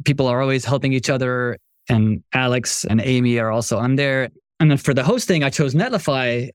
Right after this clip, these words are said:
because they have the branches where you can deploy a branch and show somebody, like, a, it's much easier. So I, that's what I did on the thirty by five hundred Slack.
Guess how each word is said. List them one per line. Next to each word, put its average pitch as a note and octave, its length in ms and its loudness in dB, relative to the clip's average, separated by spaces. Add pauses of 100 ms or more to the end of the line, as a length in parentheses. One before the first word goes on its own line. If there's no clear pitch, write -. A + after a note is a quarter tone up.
because C#3 280 2
they C3+ 100 2
have B2+ 180 0
the C3+ 160 2
branches C#3+ 540 2
where C3+ 80 2
you B2+ 140 2
can B2+ 200 2
deploy B2 520 0
a B2 40 -4
branch B2+ 480 0
and C3 180 2
show B2+ 180 0
somebody, B2 360 0
like, A#2 160 0
a, A2 240 -2 (300)
it's - 160 -2
much B2 240 0
easier. C#3 440 2 (540)
So C3+ 140 0
I, B2+ 60 0
that's B2 160 0
what D3 100 2
I B2 80 0
did C#3 220 0
on B2 180 2
the A#2+ 260 0 (460)
thirty B2+ 200 2
by B2 120 0
five B2 160 -2
hundred A#2+ 220 2
Slack. F#3 360 0